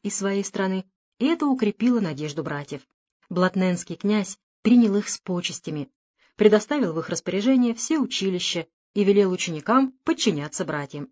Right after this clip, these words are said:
Сам он принялся усердно изучать знаки, сотворенные философом. Город Мосбург встретил посланцев как дорогих гостей. Но немой вопрос, который был в глазах Ростислава, они скоро увидели и у Коцела.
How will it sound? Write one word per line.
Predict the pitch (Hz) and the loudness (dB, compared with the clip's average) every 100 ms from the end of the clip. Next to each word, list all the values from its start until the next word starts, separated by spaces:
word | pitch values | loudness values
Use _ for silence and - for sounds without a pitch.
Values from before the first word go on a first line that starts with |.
| _ _ | _ _
Сам | - 208 202 | 2 4 6
он | 180 | 2
принялся | 175 190 180 175 214 196 | 0 0 0 -2 -2 -2
усердно | 185 - 226 196 190 | -2 -2 0 0 -2
изучать | 185 - 208 180 | -4 -4 -4 -2
знаки, | 196 185 160 156 - _ | -2 -2 -4 -10 -10 _
сотворенные | - 175 185 175 156 160 | -12 -2 0 0 -4 -6
философом. | - 165 147 - - - _ _ | -6 -6 -6 -10 -12 -14 _ _
Город | 165 175 185 175 180 | 0 6 6 4 2
Мосбург | 190 240 214 220 226 _ _ _ | 4 4 4 0 -2 _ _ _
встретил | - 269 262 247 | -2 0 2 0
посланцев | 202 - 226 226 214 202 | -2 -2 -2 -2 -2 -6
как | - 285 | -2 -2
дорогих | 196 165 151 175 | 0 -2 -4 -6
гостей. | 170 170 - 151 147 - _ _ _ _ - | -4 -6 -6 -8 -8 -12 _ _ _ _ 2
Но | 196 202 | 4 6
немой | 208 208 202 | 6 4 2
вопрос, | 185 - 240 202 - _ | -2 -2 -2 -2 -8 _
который | - 208 247 226 | -6 0 2 0
был | 202 226 | 0 -2
в | |
глазах | 190 202 196 214 - | 0 0 0 -4 -4
Ростислава, | 175 - 160 - 240 165 135 _ _ _ | -8 -8 -6 -2 -2 -2 -8 _ _ _
они | - 262 311 | 2 2 2
скоро | - 262 233 | 0 2 2
увидели | 180 156 170 202 214 | 0 -2 -2 0 0
и | 220 180 | -2 -4
у | 160 | -6
Коцела. | - 147 135 156 139 | -6 -6 -6 -6 -8